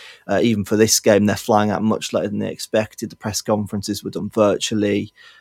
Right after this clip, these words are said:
uh, from Manchester as they couldn't get out to Germany in time, uh, as,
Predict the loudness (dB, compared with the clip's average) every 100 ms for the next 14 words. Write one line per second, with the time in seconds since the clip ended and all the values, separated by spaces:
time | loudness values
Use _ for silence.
0 | _ 0 2 2 0 -2 0 0 -2 -4
1 | -6 -8 -8 -6 -6 -4 -4 -4 -4 -4
2 | 2 4 4 2 -2 -4 -10 _ _ _
3 | _ -2 -2 -2 -2 2 4 2 0 -4
4 | -6 -12 _ _ _ -2 0 0 -2 -6